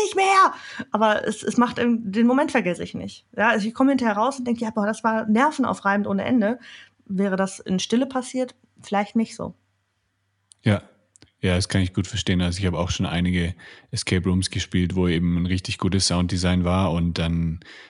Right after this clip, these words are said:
Speaker 2: ja, das hat einfach eine, eine krasse Auswirkung auch, wie man, wie man sich fühlt. Vor allem kann das auch irgendwie, ja, den, den Stress nochmal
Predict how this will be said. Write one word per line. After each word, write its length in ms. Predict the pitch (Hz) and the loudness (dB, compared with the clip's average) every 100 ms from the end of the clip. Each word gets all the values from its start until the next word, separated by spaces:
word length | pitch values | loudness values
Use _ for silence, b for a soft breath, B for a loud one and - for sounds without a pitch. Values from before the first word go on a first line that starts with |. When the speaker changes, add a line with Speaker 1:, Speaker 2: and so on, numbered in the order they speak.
| B | B
Speaker 2:
ja, 160 | - | -6
das 380 | 82 87 - - - | -4 -2 -2 -4 -6
hat 180 | 85 80 | -6 -2
einfach 260 | 90 87 | 0 0
eine, 300 | 85 82 82 | 0 0 0
eine 140 | 78 87 | -2 -4
krasse 360 | 82 - 95 | 0 0 0
Auswirkung 520 | 82 90 95 90 85 | 0 -2 -2 -2 -2
auch, 200 | 78 85 | -2 -2
wie 100 | 85 | 0
man, 340 | 87 87 85 - - | 0 2 0 -4 -4
wie 80 | |
man 160 | 87 82 | 0 0
sich 160 | 82 - | -2 -2
fühlt. 240 | 92 87 | 0 0
Vor 180 | 90 82 | 0 -2
allem 320 | 85 90 87 B B B | 0 2 0 B B B
kann 160 | - 92 | -6 0
das 160 | 95 | 0
auch 160 | - 92 | 0 0
irgendwie, 580 | 95 90 90 90 90 80 | 0 2 2 2 0 -2
ja, 160 | 87 | -2
den, 320 | 85 85 87 85 | 0 0 0 0
den 160 | 87 | -2
Stress 600 | 85 - 92 101 - - 95 | -2 -2 0 2 0 -4 -2
nochmal 600 | 92 92 90 90 87 | 0 2 2 2 -2